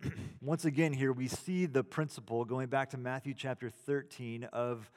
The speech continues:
uh, seeking more and receiving more. The disciples continue as they interact with Jesus and ask questions and, and, and get more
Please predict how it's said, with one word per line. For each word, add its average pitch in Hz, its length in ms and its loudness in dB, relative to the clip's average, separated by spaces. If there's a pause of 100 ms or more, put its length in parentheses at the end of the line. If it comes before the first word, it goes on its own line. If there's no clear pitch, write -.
(280)
uh, 107 180 -2
seeking 165 640 -4
more 135 260 0
and 120 260 -2
receiving 123 800 -6 (480)
more. 110 520 -4 (720)
The 123 80 2
disciples 135 580 4
continue 143 600 2
as 120 100 4
they 127 80 4
interact 160 520 0
with 127 140 -4
Jesus 120 440 2
and 113 100 -4
ask 151 340 -2
questions 117 540 0
and, 113 100 -2
and, 120 420 -6
and 117 200 -8
get 156 160 2
more 143 400 2